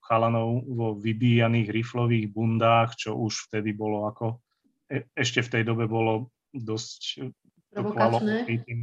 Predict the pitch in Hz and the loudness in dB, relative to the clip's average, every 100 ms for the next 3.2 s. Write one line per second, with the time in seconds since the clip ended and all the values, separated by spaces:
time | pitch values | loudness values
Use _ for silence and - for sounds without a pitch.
0 | 120 120 127 - - 110 120 117 123 123 | 0 2 0 -2 -10 -6 -4 -2 0 0
1 | 139 151 120 131 135 131 131 127 - - | 0 -4 -6 -6 -4 0 2 0 -6 -20
2 | - _ _ - 120 113 117 131 123 127 | -20 _ _ -6 -4 -2 0 4 6 6
3 | 117 | 2